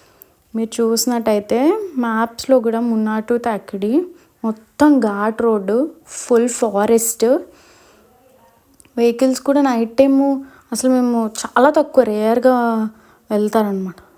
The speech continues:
చూసారా వ్యూ ఎంత బాగుందో నైట్? So, um, um, వెళ్ళినప్పుడు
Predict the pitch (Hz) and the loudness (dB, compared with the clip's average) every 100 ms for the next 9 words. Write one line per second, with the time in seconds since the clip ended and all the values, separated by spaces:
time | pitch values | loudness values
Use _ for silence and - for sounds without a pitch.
0 | _ - 254 - 311 330 285 320 392 269 | _ -14 -2 0 2 2 2 0 -2 -4
1 | 240 233 262 254 233 240 247 277 240 226 | -2 0 0 0 0 0 0 0 -2 -6
2 | 330 - - - - - - _ _ _ | -8 -12 -20 -20 -20 -20 -20 _ _ _
3 | _ _ _ - - - 277 311 339 - | _ _ _ -12 -4 0 2 2 -2 -6
4 | - _ _ 240 240 226 226 226 220 220 | -12 _ _ -10 -6 -6 -4 -4 -6 -10
5 | _ _ _ - - - - _ 233 214 | _ _ _ -20 -20 -20 -20 _ -16 -12
6 | 214 202 202 _ _ _ _ _ _ _ | -12 -12 -16 _ _ _ _ _ _ _
7 | _ _ _ _ _ _ _ _ _ _ | _ _ _ _ _ _ _ _ _ _
8 | _ _ _ 233 240 247 247 - 254 | _ _ _ -2 0 0 -2 -2 0